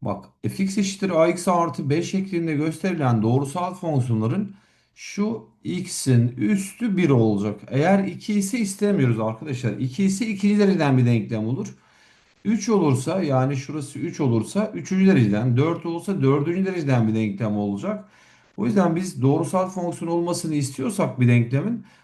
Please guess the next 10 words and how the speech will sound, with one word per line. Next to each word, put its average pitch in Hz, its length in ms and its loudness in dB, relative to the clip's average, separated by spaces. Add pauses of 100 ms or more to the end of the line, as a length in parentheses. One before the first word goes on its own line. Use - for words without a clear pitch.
(100)
o - 80 0
halde 156 340 2
bilinmeyen 147 600 4
bir 175 240 -2
denklem 117 560 -2
ne 143 60 -2
olacak 147 440 -4
arkadaşlar? 104 340 -4
Bilinmeyen, 127 760 2
e, 98 80 -8